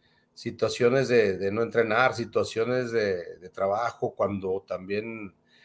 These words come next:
no logró entrar al plantel porque, este, decidí no firmar por una cantidad y, y terminan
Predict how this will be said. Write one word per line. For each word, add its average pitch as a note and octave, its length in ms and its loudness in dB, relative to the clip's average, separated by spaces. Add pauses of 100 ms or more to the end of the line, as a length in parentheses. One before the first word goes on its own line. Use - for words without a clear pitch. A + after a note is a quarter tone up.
(300)
no A2 100 2
logró A#2 260 8
entrar A2+ 240 8
al A2+ 140 8
plantel A2 480 2
porque, F#2 1040 -6 (640)
este, - 500 -12
decidí A#2+ 1000 2 (460)
no A#2 120 6
firmar B2 500 8
por B2+ 160 2
una B2+ 160 6
cantidad A#2+ 600 8
y, G#2+ 460 0
y G#2 40 -16
terminan A2 840 0